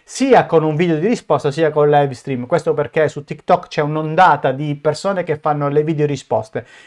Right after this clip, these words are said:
e quindi è una notizia importante, così come lo è il portale dei creator lanciato da TikTok per supportare i creator. Lo vedo che è in lingua inglese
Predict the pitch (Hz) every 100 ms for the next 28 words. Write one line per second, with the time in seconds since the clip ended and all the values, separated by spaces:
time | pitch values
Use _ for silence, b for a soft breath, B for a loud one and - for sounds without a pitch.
0 | b 202 - 190 165 160 - 180 190 175
1 | 175 180 - 160 175 170 147 180 247 247
2 | 180 170 196 190 175 196 190 151 170 160
3 | 214 175 156 156 165 185 170 151 139 117
4 | B 160 156 151 208 165 160 214 202 -
5 | 202 185 156 156 185 180 196 180 156 123
6 | _ _ _ _ _ _ - 156 170 151
7 | 127 135 170 151 147 147 139 B B -
8 | 147 143 151 156 185 165 170 160 165 147
9 | 147